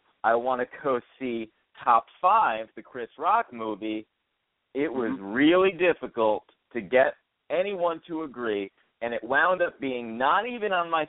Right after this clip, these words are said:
Speaker 1: sober anniversary. It wound up being, like, two days later. Ross and I were the only ones who went, and <laughs> that's how I celebrated, and it was pretty sad.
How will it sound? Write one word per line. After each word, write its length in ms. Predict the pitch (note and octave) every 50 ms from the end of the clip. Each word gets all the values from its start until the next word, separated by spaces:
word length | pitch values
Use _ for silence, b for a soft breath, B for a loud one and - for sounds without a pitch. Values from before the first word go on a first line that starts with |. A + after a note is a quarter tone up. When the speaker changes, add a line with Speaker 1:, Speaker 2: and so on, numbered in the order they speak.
| - - -
Speaker 1:
sober 520 | F3 E3 F3 E3+ D#3+ D#3 D3+ D3 C#3+ D3
anniversary. 680 | C#3+ C#3+ C#3 C#3 B2+ D3 D#3+ D#3+ D#3 - A#2 A2 G#2 G#2+
It 100 | A2+ G#2
wound 280 | A#2+ C3+ C#3+ D3+ D3+ D3+
up 120 | C3+ - -
being, 380 | - C3+ C3 B2+ B2+ B2+ B2+ A#2+
like, 260 | A2+ G#2 G2+ G2+ _ _ _ _ _ _ _ _ _
two 160 | - E3 E3 D#3+
days 280 | D#3 D3 C#3 B2 G2+
later. 560 | A#2 B2 C#3+ C#3+ C3+ A#2 G#2+ G2 G2 F#2+ - _ _ _ _ _ _ _ -
Ross 560 | F2+ F#2 F2+ A2 C#3+ E3 F3+ F3+ D3 C#3 - - _ _ -
and 160 | B2+ A#2 A#2
I 180 | A2 A2 A2 A2
were 160 | G#2+ A2+ A2+
the 140 | G#2 A2 A2
only 240 | A2+ A#2 A2+ A2+
ones 320 | A2 A2 A2 G#2 G#2 G2+ _ -
who 120 | A#2+ G#2+
went, 320 | G#2+ A2+ G#2+ F#2+ F2+ -
and 180 | G2 G2+ G#2 A2
<laughs> 0 |
that's 160 | A#2+ A#2+ - _ _ _ - -
how 180 | A#2+ A2 G#2
I 120 | G2+ G2 - _ -
celebrated, 640 | A#2+ A2+ A2 G#2+ - - F2 F2 E2+ E2 E2+ D#2+
and 200 | F2 F2+ F2+ F2 F2+
it 120 | F#2+ F2+
was 160 | - G2 F#2 - _
pretty 300 | - C#3+ C#3+ B2+ A#2+ - _ _
sad. 200 | - E2 C#2 B1+